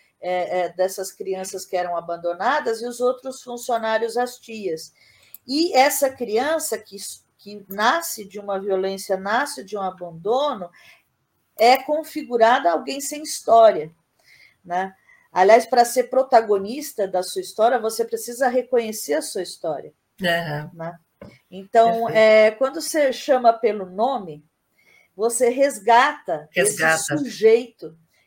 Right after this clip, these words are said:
Speaker 1: e é um
Speaker 2: Uhum.
Speaker 1: sujeito que tem um
Speaker 2: Uhum.
Speaker 1: nome, que tem direitos, tem uma singularidade.
Speaker 2: Não, eu gostei da, gostei muito da explicação, Carol. Achei muito,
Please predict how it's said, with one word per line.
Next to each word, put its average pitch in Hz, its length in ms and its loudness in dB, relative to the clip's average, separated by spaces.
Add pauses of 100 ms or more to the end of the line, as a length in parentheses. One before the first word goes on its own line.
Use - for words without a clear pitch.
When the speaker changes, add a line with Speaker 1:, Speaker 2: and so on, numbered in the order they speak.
Speaker 1:
e 220 200 0
é 226 80 4
um 190 80 0
Speaker 2:
Uhum. - 20 -6
Speaker 1:
sujeito 208 800 -4
que 269 120 -20
tem 285 300 -8
um 294 40 -4
Speaker 2:
Uhum. 262 100 -4
Speaker 1:
nome, 220 340 -4
que - 120 -20
tem 233 260 -12
direitos, 208 520 -6
tem 214 120 -8
uma 208 140 -12
singularidade. 190 960 -12 (280)
Speaker 2:
Não, 185 200 -2
eu 190 100 0
gostei 190 340 0
da, 160 260 -4
gostei 175 300 -4
muito 180 120 -6
da 175 80 -6
explicação, 160 560 -6
Carol. 156 220 -4
Achei 160 220 -6
muito, 185 440 -6